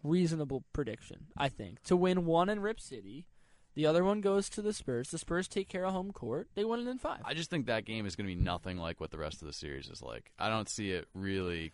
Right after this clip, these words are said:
Speaker 1: I don't think it's
Speaker 2: continuing.
Speaker 1: gonna be a blowout series by any means, but, I mean, you look at the, the Mavericks. I mean, I think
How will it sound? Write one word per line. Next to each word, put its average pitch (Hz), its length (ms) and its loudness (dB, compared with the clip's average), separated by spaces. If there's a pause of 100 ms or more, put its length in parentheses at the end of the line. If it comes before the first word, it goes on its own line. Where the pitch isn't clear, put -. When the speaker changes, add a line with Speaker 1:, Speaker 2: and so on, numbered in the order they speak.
Speaker 1:
I 180 100 4
don't 277 120 6
think 262 120 6
it's 202 100 4
Speaker 2:
continuing. - 0 -
Speaker 1:
gonna 202 140 2
be 165 100 4
a 107 200 -4
blowout 156 460 6
series 127 380 -4
by 117 140 -2
any 196 180 2
means, 110 280 -4
but, 175 340 8 (300)
I 175 40 -10
mean, 185 160 -2
you 180 80 0
look 202 200 2
at 190 220 6 (220)
the, 135 320 -4 (500)
the 143 100 -6
Mavericks. 156 600 0
I 156 60 -2
mean, 151 160 0
I 147 80 2
think - 420 -4